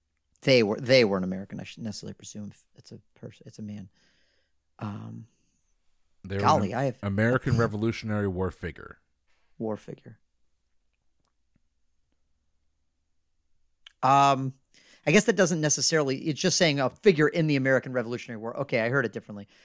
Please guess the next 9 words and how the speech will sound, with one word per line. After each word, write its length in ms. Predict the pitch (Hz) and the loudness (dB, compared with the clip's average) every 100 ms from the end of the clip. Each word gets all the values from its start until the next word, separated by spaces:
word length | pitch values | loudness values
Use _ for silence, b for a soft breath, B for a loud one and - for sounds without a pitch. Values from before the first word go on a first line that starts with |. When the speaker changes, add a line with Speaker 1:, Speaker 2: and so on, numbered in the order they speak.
| b _ - | b _ 2
Speaker 1:
Uh, 300 | 120 113 113 | 4 6 4
I 200 | - 131 | 2 2
will 200 | 165 160 | 2 0
say 320 | - 147 139 | -2 0 0
Cornwallis 680 | 131 - 127 117 120 110 - | 0 -2 -2 2 0 -2 -8
then. 240 | 107 - - _ _ _ _ _ _ _ _ _ _ _ _ _ _ _ - | -16 -20 -20 _ _ _ _ _ _ _ _ _ _ _ _ _ _ _ -8
Speaker 2:
Uh, 240 | 95 92 - | -4 -4 -8
think 260 | - 139 131 - 101 87 - | -6 -4 -4 -8 -20 -20 -2
not, 280 | 113 139 | 2 2